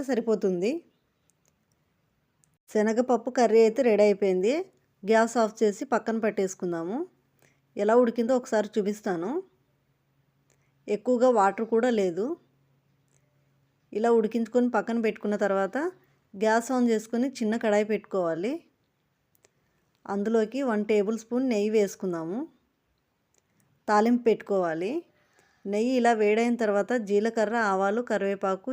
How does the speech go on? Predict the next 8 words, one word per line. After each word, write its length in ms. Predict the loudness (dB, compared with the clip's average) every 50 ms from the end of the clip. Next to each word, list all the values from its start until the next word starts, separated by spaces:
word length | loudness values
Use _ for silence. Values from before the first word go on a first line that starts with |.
| -4 -2
ఎండుమిర్చి 480 | -2 -2 -4 -4 -6 -6 -8 _ -6 -4 -2 -2
వేసి 300 | -2 -4 -4 -6 -6 -6 -6 -8 _ _ _ _ _ _ _ _ _ _ _ _ _ _ _ _ _ _ _ _ _ _ _ _ _ _ _ _ _ _ _ _ -12 -2 0
గ్యాస్ 260 | 2 2 2 0 0 0 -2
ఆఫ్ 100 | -2 0 -2
చేసుకుందాము. 580 | -2 -2 -2 -4 -6 -4 -4 -4 -4 -6 -8 -8 -10 -10 _ _ _ _ _ _ -6 -2
తాలింపు 340 | 0 0 0 0 -2 -2 0 0
కూడా 160 | 0 0 2 0
వేగిపోయింది. 640 | 0 0 0 -2 -2 -2 -2 -2 -2 -2 -4 -4